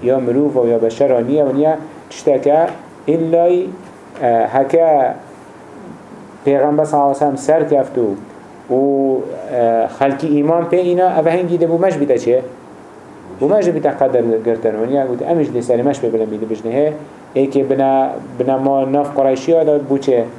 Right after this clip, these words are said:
بو پیغمبر و عالم همو سر دسته بی هدایت. و گوته هر که، اه، در کفونیت چشتکش حاشا دروه و چوبونیش، و ده خلق ده چه ده کتب خو؟ ها خود افا طولانه لیوه کرد و ده حال جنیا صبح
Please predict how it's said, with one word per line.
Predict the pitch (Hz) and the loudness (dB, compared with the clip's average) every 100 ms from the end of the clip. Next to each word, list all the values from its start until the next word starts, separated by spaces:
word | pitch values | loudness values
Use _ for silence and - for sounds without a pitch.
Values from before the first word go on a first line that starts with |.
| - - - | -20 -16 -4
بو | 131 | 0
پیغمبر | 135 127 123 135 139 | 2 2 2 2 2
و | |
عالم | 120 123 123 | 2 2 0
همو | 117 127 | -2 -4
سر | 123 127 | 0 0
دسته | 117 113 | 0 0
بی | 120 143 | -2 -2
هدایت. | 104 98 92 - - - - - - 151 | -2 -4 -4 -12 -20 -20 -18 -18 -8 -2
و | |
گوته | 160 185 185 | 0 2 4
هر | 190 | 4
که، | 185 170 165 160 - - - - - - - - - - - - - | 4 4 4 2 -2 -18 -20 -20 -20 -20 -20 -20 -20 -20 -20 -20 -4
اه، | 123 127 127 123 127 131 | 0 2 2 2 -2 -2
در | 160 175 | 0 2
کفونیت | 170 156 147 147 165 | 2 2 2 0 0
چشتکش | 160 147 139 151 147 | 0 0 2 0 0
حاشا | 139 143 143 | 0 0 0
دروه | 120 120 120 135 | 0 0 2 2
و | 127 110 110 | 2 -2 -6
چوبونیش، | - 120 113 110 139 165 - - - | -4 -2 0 0 0 -2 -6 -18 -8
و | 170 | -2
ده | 190 | 0
خلق | 165 190 | 2 2
ده | 170 165 | 2 0
چه | 165 | 2
ده | 151 | 0
کتب | 123 123 117 - | 2 0 0 0
خو؟ | 117 143 - - - - - - - | -2 -2 -10 -20 -20 -20 -20 -12 -2
ها | 190 | 2
خود | 190 175 | 2 2
افا | 156 | 0
طولانه | 147 147 139 135 | 0 0 2 2
لیوه | 135 120 110 | 0 0 0
کرد | 160 180 | 0 -2
و | 165 | -2
ده | |
حال | 151 156 | 0 0
جنیا | 147 151 127 110 | 2 0 0 -2
صبح | - - 160 156 | -4 -2 2 2